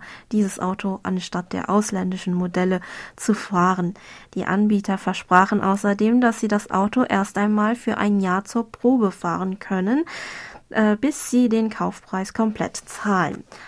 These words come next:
Allmählich gewann das Auto dann an Beliebtheit, so dass man mit der Produktion kaum hinterherkam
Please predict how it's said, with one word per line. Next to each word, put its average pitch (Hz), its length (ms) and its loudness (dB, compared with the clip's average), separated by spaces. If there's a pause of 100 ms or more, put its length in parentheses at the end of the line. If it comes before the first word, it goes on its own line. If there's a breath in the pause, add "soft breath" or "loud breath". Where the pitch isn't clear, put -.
(160 loud breath)
Allmählich 247 600 0
gewann 220 340 0
das 220 240 -2
Auto 208 340 0
dann 190 320 -2
an 185 260 -2
Beliebtheit, 202 680 0
so - 160 -4
dass 196 240 -4
man 196 180 -2
mit 196 140 -4
der 190 120 -6
Produktion 196 580 -4
kaum 202 280 -2
hinterherkam 196 800 0